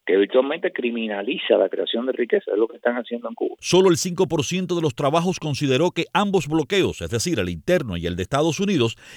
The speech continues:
Speaker 2: impedirían el proyecto de Pepe Pérez, y solo el tres por ciento estimó que las únicas dificultades para la inversión en Cuba son motivadas por el bloqueo o embargo estadounidense.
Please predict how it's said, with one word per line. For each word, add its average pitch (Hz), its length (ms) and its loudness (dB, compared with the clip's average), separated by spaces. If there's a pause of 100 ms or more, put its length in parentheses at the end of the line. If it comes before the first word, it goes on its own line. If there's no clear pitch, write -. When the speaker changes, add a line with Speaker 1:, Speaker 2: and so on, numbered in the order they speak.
Speaker 2:
impedirían 180 640 2
el 151 140 0
proyecto 165 540 2
de 135 120 2
Pepe 190 320 0
Pérez, 156 400 0 (340)
y 82 140 -8
solo 147 300 4
el 117 160 0
tres 220 160 6
por 185 180 -2
ciento 196 320 -2
estimó 156 320 -2
que 160 140 0
las 127 240 0
únicas 233 400 0
dificultades 131 720 -2
para 117 240 0
la 117 60 0
inversión 117 440 0
en 143 120 -2
Cuba 202 320 2
son 165 180 -2
motivadas 165 520 2
por 131 140 0
el 120 60 4
bloqueo 113 560 2
o 131 160 4
embargo 127 400 2
estadounidense. 78 800 -4